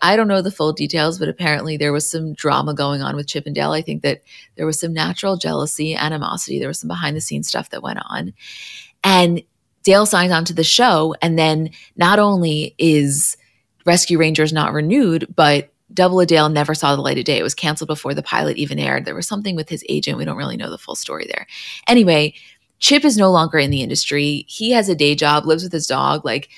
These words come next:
kind of off the grid. And Dale is still an actor. He's living in L A. He's booking these smaller gigs. He just had the C G I surgery, which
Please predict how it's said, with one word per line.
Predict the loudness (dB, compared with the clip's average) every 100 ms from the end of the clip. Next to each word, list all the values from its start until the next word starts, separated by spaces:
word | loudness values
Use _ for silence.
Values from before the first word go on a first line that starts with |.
| -20 -20 _ _ _
kind | 0 2
of | 4
off | 4 2
the | -2
grid. | 0 0 0 -2 -2
And | 0 2 4
Dale | 6 6
is | 6
still | 4 2
an | 2
actor. | 2 0 -2 -2
He's | 0 0
living | 0 0
in | 0
L | 0 0
A. | 0 0
He's | -2 -4
booking | -4 -4 -2
these | -2 -2 -4 -6 -4
smaller | -4 -2 -2 -4 -4
gigs. | -4 -4 -4 -4 -8 -10 -18 -18 -20 -20 -20 _
He | -10 0
just | 2 4
had | 2 0
the |
C | 0 0
G | 0
I | 0 0
surgery, | -2 -6 -4 -4 -2
which | 0 -2 -2 -4